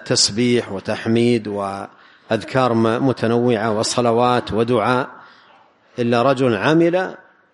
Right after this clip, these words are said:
أكثر منه، يعني جاء بهذه وزاد عليها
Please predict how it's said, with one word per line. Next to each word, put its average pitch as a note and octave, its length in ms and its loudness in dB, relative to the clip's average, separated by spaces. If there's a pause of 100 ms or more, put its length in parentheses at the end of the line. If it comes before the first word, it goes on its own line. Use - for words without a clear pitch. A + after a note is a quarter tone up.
أكثر A#2 400 -2
منه، E2+ 180 -6
يعني G#2 180 -4
جاء C#3 340 0
بهذه C#3+ 840 0 (200)
وزاد B2+ 400 0
عليها A2 580 -4